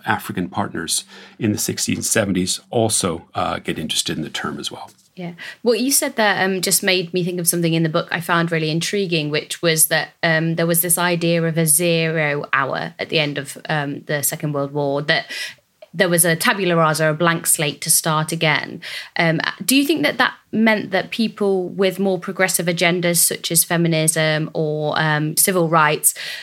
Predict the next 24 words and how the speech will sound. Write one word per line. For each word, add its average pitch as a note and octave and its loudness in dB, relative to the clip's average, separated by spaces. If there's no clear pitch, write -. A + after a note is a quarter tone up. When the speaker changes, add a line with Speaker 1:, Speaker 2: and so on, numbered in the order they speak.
Speaker 2:
were F#3+ 2
able G3 2
to F3 0
push A#3 2
forward G3 2
their, E3 4
their, E3+ 4
um, E3 2
agendas F3+ 2
in F3+ 2
a F3 4
way E3+ 2
that E3 -4
they E3+ 2
wouldn't F#3 0
have E3 -6
been D#3+ 0
able D#3 -2
to D#3 0
if F#3+ 0
there'd E3+ 2
been F3+ 2
a E3+ 4
more, F3 0